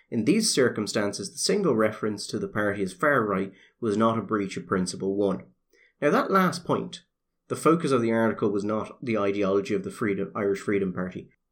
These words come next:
A direct reading of that seems to say it is fair to say that someone is a political ideology which they may not be as long as it is incidental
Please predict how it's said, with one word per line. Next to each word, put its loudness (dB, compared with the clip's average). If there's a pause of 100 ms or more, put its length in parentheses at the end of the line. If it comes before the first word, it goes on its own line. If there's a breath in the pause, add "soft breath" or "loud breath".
A 0
direct 2
reading 4
of 2
that -2 (440)
seems 4
to 2
say 4
it 6
is -2
fair 2
to -2
say 4
that 0
someone 2 (260 loud breath)
is 0
a -2
political 2
ideology 2
which -4
they 0
may 2
not 0
be 2 (420 soft breath)
as -2
long 6
as -2
it 6
is 0
incidental 0